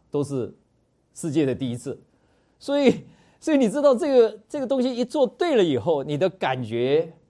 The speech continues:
啊，是好像 you are taking off，你知道吧？你做个事情，每天很舍不得离开你的实验室，啊，一离开就想，好像打了吗啡一样，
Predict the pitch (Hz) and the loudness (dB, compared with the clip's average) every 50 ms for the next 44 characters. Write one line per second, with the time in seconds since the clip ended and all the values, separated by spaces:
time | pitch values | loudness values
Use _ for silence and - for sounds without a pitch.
0 | _ _ _ _ _ _ _ _ _ _ _ - 156 143 139 139 - 208 196 185 | _ _ _ _ _ _ _ _ _ _ _ -8 -8 -8 -8 -8 -8 -4 -4 -2
1 | 175 165 165 - 139 135 139 190 170 160 147 147 139 143 139 135 139 135 131 123 | -2 -4 -4 -4 -4 -2 0 0 0 0 0 -4 -8 -6 -4 -4 -4 -4 -4 -6
2 | 113 117 113 - - 151 143 143 147 131 139 - - - 208 147 - - - - | -6 -6 -6 -8 -10 -10 -6 -6 -6 -6 -6 -10 -8 -8 -8 -8 -10 -14 -20 -20
3 | _ _ _ _ _ _ _ _ _ _ _ _ _ _ _ _ _ 151 156 165 | _ _ _ _ _ _ _ _ _ _ _ _ _ _ _ _ _ -4 0 2
4 | 165 135 113 80 - _ _ _ _ _ _ _ _ - 240 240 220 - 349 285 | 2 2 2 -2 -6 _ _ _ _ _ _ _ _ -4 -4 -4 -4 -4 -6 -2
5 | 247 247 220 - 277 180 185 170 - - - _ _ _ _ _ _ _ _ _ | -2 -4 -2 -2 -2 0 0 -2 -2 -6 -14 _ _ _ _ _ _ _ _ _
6 | _ _ _ _ _ _ _ 165 170 165 165 - - 254 262 269 277 247 247 _ | _ _ _ _ _ _ _ 2 2 2 2 2 2 2 2 4 2 -2 -8 _
7 | _ _ - 170 165 165 160 - 175 147 131 214 190 185 151 147 147 139 135 131 | _ _ -6 -4 -4 -4 -2 0 0 2 2 2 2 2 2 2 0 -2 -4 -4
8 | - 156 147 147 151 151 151 - _ _ _ _ _ _ _ 120 117 98 120 113 | -4 -2 0 0 0 -2 -6 -12 _ _ _ _ _ _ _ -12 -8 -6 -6 -8
9 | - - 123 123 113 101 - - 87 - _ _ _ _ _ _ _ _ _ _ | -6 -4 -4 -4 -4 -6 -10 -16 -18 -20 _ _ _ _ _ _ _ _ _ _
10 | _ _ _ _ 113 110 - - - _ _ _ - 220 190 165 170 165 170 156 | _ _ _ _ -4 -4 -4 -4 -10 _ _ _ -6 -4 -2 -2 -4 -4 -8 -8
11 | 165 156 - - - - 123 110 117 - _ _ - - 131 135 170 - 135 127 | -10 -10 -12 -16 -14 -12 -12 -12 -12 -16 _ _ -10 -6 -2 -2 -2 -2 -2 -2
12 | 120 131 139 147 147 123 92 101 98 - 170 180 180 156 120 101 - | -2 0 0 0 -2 -4 -6 -8 -8 -4 -4 -4 -2 -2 -4 -6 -6